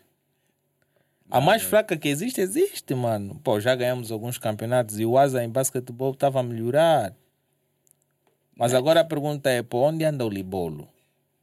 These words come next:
Speaker 2: Eu acho que o Libolo, o Libolo anda mesmo no Libolo, lá em Kwanza Sul, no Kwanza Sul, tá lá mesmo. Eh, acho que foi um erro de planejamento dos mais velhos. Eh, você tem que planejar daqui a X tempo. Se,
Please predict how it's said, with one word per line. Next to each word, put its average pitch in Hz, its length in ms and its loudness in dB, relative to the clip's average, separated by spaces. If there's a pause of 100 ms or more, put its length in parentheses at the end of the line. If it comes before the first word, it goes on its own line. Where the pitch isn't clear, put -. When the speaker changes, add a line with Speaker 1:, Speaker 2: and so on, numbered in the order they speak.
(720)
Speaker 2:
Eu 175 180 -4
acho 185 240 0
que 156 80 -4
o 143 60 0
Libolo, 143 360 2 (120)
o 147 200 -2
Libolo 180 440 2
anda 175 240 0
mesmo 165 220 0
no 135 120 0
Libolo, 123 560 0
lá 120 320 4 (100)
em 104 80 -8
Kwanza 113 280 -2
Sul, 107 160 -6
no 107 100 -2
Kwanza 123 240 0
Sul, 104 420 -8
tá 143 140 -2
lá 147 180 2
mesmo. 123 440 -4 (680)
Eh, 123 480 0
acho 175 220 2
que - 80 -14
foi 180 200 2
um 175 140 0
erro 170 180 0
de 139 120 -2
planejamento 135 760 -4
dos 113 200 -4
mais 117 240 -4
velhos. 90 560 -6
Eh, 107 420 -8
você 120 220 -6
tem 156 200 -4
que 135 60 -16 (400)
planejar 127 520 -2
daqui 127 300 -4
a 139 80 0
X 131 360 -4
tempo. 104 400 -8 (260)
Se, - 240 0